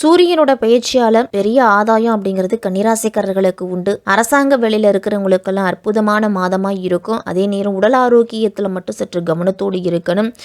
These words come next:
சனி பகவான் வந்து ஆட்சி பெற்று சஞ்சரிக்கிறாரு. அதனோட புதனும் இணைகிறது. உங்களுடைய திறமைகளை வெளிப்படுத்தி பெரிய முன்னேற்றத்துக்கு செல்லக்கூடிய வாய்ப்பை கொடுக்கும். பணவரவு அப்படிங்கிறது அதிகரிக்கும். கொடுக்கல் வாங்கல்ல இருந்துட்டு வந்த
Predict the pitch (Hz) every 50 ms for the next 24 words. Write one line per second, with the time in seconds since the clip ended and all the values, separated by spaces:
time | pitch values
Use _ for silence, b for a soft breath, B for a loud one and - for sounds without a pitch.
0 | B B B B B B - 226 233 247 247 269 269 277 269 269 262 247 233 220
1 | 233 247 226 196 185 190 208 240 240 - - 277 233 233 208 - 214 214 214 202
2 | 190 190 202 202 202 190 196 - 190 185 185 185 202 220 - - 185 180 190 196
3 | 208 196 185 185 202 208 226 247 254 254 254 226 202 190 190 196 202 202 196 196
4 | 190 190 214 240 240 - - 208 196 196 196 190 190 185 196 - 247 254 262 277
5 | 285 277 269 262 240 220 190 190 202 220 - 240 233 214 214 - 247 254 262 -
6 | - 214 208 254 269 277 311 294 240 220 208 214 233 240 254 240 254 240 233 -
7 | 214 - 220 - - 208 196 196 196 196 - 190 185 190 185 175 170 175 175 180
8 | 202 233 233 254 208 202 190 180 175 175 175 - 214 214 - _ _ - 202 196
9 | 202 220 233 240 240 233 233 220 226 220 202 190 190 190 180 185 185 180 208 202
10 | 185 175 190 190 202 190 185 175 - - 220 233 - _ - 190 185 196 - 247
11 | 240 226 220 208 208 202 196 196 190 190 180 180 180 185 - - 185 170 175 175
12 | 170 180 180